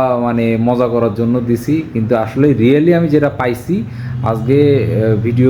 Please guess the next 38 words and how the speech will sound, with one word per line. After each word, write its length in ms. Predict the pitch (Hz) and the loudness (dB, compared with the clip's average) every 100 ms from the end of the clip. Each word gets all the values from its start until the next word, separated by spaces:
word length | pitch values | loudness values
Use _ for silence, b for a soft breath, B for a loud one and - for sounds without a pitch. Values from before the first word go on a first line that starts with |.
| 123 | 2
করে 160 | 123 127 127 | 2 2 0
আপনাদেরকে 360 | 120 120 120 110 | 0 0 0 0
দেখাইলাম, 340 | 110 117 127 151 110 | 0 0 0 0 2
really 260 | 117 127 131 | 2 2 2
যেটা 140 | 123 123 123 | 2 0 0
পাইছি 260 | 113 110 131 | -4 -2 -2
মাইলেজ 280 | 123 123 165 147 113 | 0 0 -2 -2 -2
ওটাই 200 | 110 107 95 | 0 0 -2
বললাম। 220 | 92 95 - B B 110 | -4 -6 -10 B B -4
আবার 140 | 123 135 | 0 2
অনেকে 300 | 139 139 156 | 0 0 0
বলতেছিলেন 560 | 143 143 139 143 147 151 135 | 2 2 2 2 2 2 2
যে 100 | 151 151 123 120 | 2 2 0 -2
আমি 180 | 127 131 120 | 0 2 0
সুজুকি 300 | 139 123 117 117 | 0 0 0 0
থেকে 140 | 120 120 | 0 -2
টাকা 140 | 113 104 | -2 -2
খাইছি 220 | 107 95 110 | -2 -2 -2
নাকি, 200 | 107 101 107 B B B - | -2 -4 -8 B B B -2
তো 60 | 127 | -2
ভাই 220 | 101 170 143 170 170 B B | 0 -2 0 -2 -4 B B
টাকা, 180 | 110 131 135 | -6 -4 -2
টাকা 160 | 135 123 | 0 0
খাইনি, 240 | 123 120 135 131 | -2 0 0 2
নিজের 200 | 120 123 | 0 0
টাকা 140 | 120 117 113 | 0 0 0
দিয়ে 120 | 120 | 2
বাইক 160 | 117 113 | 0 0
কিনছি। 280 | 123 110 147 180 123 | -2 0 2 0 2
এমনি 180 | 120 139 123 | 0 0 0
মাইলেজ 280 | 120 131 135 - - | 0 0 -2 -6 -2
টেস্ট 260 | 127 147 - - B B B | 0 0 -6 -20 B B B
মানে 160 | 110 120 127 | -2 0 2
এটা 140 | 131 139 | 2 2
just 140 | 143 143 - | 0 -2 2
কিউরিওসিটির 520 | 143 160 165 156 151 | 4 4 2 2 2
বশে 240 | 139 135 135 | 2 0 -2
করা। 160 | 131 | -4